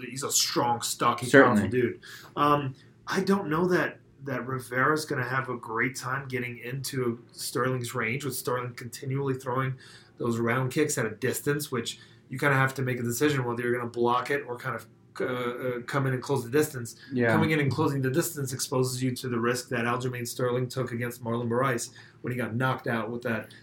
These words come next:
Speaker 1: head
Speaker 2: Yeah.
Speaker 1: kick that turned into a knee because
Speaker 2: Right.
Speaker 1: Aljamain basically ran right into
Speaker 2: Right
Speaker 1: it.
Speaker 2: into it, yeah.
Speaker 1: Um,
Speaker 2: This is a fight between guys who, who met, who met the lower extremities of, uh,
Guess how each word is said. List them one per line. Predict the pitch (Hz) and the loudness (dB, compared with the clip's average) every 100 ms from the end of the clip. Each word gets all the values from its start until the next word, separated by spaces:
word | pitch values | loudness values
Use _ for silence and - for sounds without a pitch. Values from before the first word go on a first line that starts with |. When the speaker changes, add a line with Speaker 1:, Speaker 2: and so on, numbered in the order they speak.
| - | 4
Speaker 1:
head | 147 127 | 6 8
Speaker 2:
Yeah. | 107 | 8
Speaker 1:
kick | 127 - | 8 4
that | 123 113 | -2 0
turned | 139 135 | 2 0
into | 123 123 | -2 -4
a | |
knee | 117 151 131 | 0 2 2
because | 117 117 120 117 | -2 -4 -4 -2
Speaker 2:
Right. | 120 107 104 - | 4 4 4 -2
Speaker 1:
Aljamain | 143 139 135 127 | 0 2 2 2
basically | 123 123 - | 0 -4 -4
ran | 117 120 117 | -2 0 0
right | 117 120 | 0 2
into | 110 | 6
Speaker 2:
Right | 110 | 8
Speaker 1:
it. | 107 | 10
Speaker 2:
into | 104 | 8
it, | 98 | 6
yeah. | 117 101 - | 2 2 2
Speaker 1:
Um, | 143 147 143 | 2 2 2
Speaker 2:
This | 135 | 2
is | 151 | 2
a | |
fight | 139 135 113 | 6 8 8
between | 110 117 107 | 4 6 8
guys | 101 98 98 92 | 8 6 6 2
who, | - 101 92 - | 0 0 -2 -4
who | 104 95 | -2 -2
met, | 92 95 95 - - - - _ _ - | 0 2 0 -2 -20 -20 -20 _ _ 2
who | 107 | 4
met | 101 95 | 4 2
the | 98 | 0
lower | 95 90 | 2 2
extremities | 92 - 101 95 90 90 85 | 0 2 0 2 2 2 0
of, | 95 87 85 | -4 -4 -6
uh, | 87 82 80 78 | -8 -8 -6 -8